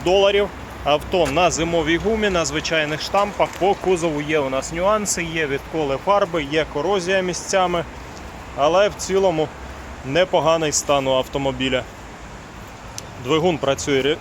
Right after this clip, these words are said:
рівненько, об'ємний багажний відсік. Зараз покажу салончик, комплектацію. Салончик у нас текстильний, темний колір, сірі вставки, в гарному стані. По салону особливих зауважень немає. Електро,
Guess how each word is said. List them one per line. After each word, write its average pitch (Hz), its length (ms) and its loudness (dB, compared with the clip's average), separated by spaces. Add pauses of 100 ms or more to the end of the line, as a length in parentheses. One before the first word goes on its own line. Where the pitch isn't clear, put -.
рівненько, 185 680 2 (480)
об'ємний 147 540 0
багажний 196 520 2
відсік. 196 420 0 (640)
Зараз 139 380 2
покажу 143 400 2
салончик, 156 520 0
комплектацію. 185 720 2
Салончик 160 560 0
у 151 40 -2
нас 151 220 2
текстильний, 202 800 0 (960)
темний 160 460 4
колір, 214 360 6 (140)
сірі 160 320 2
вставки, 185 560 2
в 143 80 2
гарному 147 460 4
стані. 131 420 2
По 143 100 2
салону 160 400 2
особливих 139 540 2
зауважень 131 600 2
немає. 123 400 0 (380)
Електро, 139 520 2